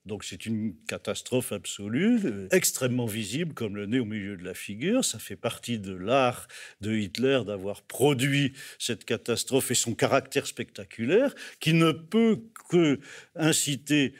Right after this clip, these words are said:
le gouvernement français, euh, à demander la paix et, et le gouvernement britannique également. Euh, il n'a plus rien à faire sur le continent, il n'a plus rien à faire dans la guerre.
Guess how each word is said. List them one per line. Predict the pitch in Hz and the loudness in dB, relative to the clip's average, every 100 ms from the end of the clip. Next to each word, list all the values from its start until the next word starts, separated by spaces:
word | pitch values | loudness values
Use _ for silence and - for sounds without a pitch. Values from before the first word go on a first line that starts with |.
| - | -2
le | 120 | 0
gouvernement | 117 120 120 117 113 107 107 | 2 2 2 0 -4 -4 -6
français, | - 104 101 - 110 101 - - - - | -6 -8 -6 -4 -4 -4 -6 -18 -20 -16
euh, | 107 101 104 - | -12 -10 -10 -6
à | 135 131 | 0 0
demander | 113 101 107 98 98 | 0 -4 -4 -4 -6
la | 92 92 - | -6 -10 -2
paix | 170 220 311 - - - - 143 | 4 4 4 -4 -20 -20 -10 0
et, | 139 151 - 160 | 2 2 0 2
et | 170 | 4
le | 143 | 2
gouvernement | 117 113 113 107 107 | 0 -2 -2 -4 -6
britannique | 98 110 139 190 226 | -6 -2 -2 0 0
également. | 220 269 330 330 143 123 | 2 4 4 2 2 -2
Euh, | 120 113 113 110 | -4 -6 -6 -8
il | 120 113 | -10 -12
n'a | 107 | -8
plus | - | -2
rien | 143 135 139 | 0 2 0
à | 131 | 0
faire | 127 170 151 | -2 0 0
sur | - 117 113 | -2 -6 -6
le | 110 | -6
continent, | 110 107 185 254 | -10 -4 0 2
il | 202 | 2
n'a | 135 | 0
plus | 123 | -2
rien | 120 113 | -2 -4
à | |
faire | 101 165 | -4 -4
dans | 143 | -2
la | 180 214 | -2 0
guerre. | 294 247 139 - | 2 2 2 -6